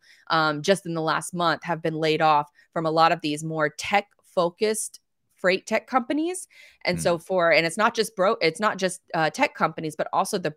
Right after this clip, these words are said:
Speaker 1: brokerages that invested in a lot of those technology solutions, thinking that technology was gonna solve all of their problems. And they forgot the people aspect. They forgot that, you know, it's not going to be this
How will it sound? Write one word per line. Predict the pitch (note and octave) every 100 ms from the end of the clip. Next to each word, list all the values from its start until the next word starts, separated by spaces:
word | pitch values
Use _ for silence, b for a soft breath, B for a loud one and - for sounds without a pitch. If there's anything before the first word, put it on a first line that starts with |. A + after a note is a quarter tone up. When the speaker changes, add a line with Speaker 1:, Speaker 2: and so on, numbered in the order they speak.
| F3
Speaker 1:
brokerages | A#3+ A#3 D#3 D#3 C#3+
that | D3+
invested | D3+ D3+ F3+ G#3 - D#3+
in | D3+
a | D3+
lot | D#3+ E3 E3
of |
those | D#3 D3
technology | E3 D3+ D3 D3+ D3+
solutions, | C#3+ D#3 E3+ G#3+ - - D3+ - b b _
thinking | G#3 A3+ F#3+
that | F3
technology | - E3 D#3+ E3 F3+ D#3+
was | D3 C#3+
gonna | D#3
solve | D3 E3 -
all | - F#3+ G3+
of |
their | D#3 C#3+
problems. | - A#3+ C4 E3 C#3+ C#3 - b b b
And | D#3+
they | D#3+
forgot | - C#3+ E3+ F3 -
the | D#3 -
people | G#3 F#3 E3
aspect. | D#3 D3+ - D#3 -
They | C#3+
forgot | - D3+ E3 D#3 C#3+ - b b b
that, | D#3+ C#3+ -
you | D#3+
know, | D3+
it's | C#3+ F3
not | E3+ E3+
going | E3 D#3+ D#3
to | D#3
be | D#3+ D3+
this | D3+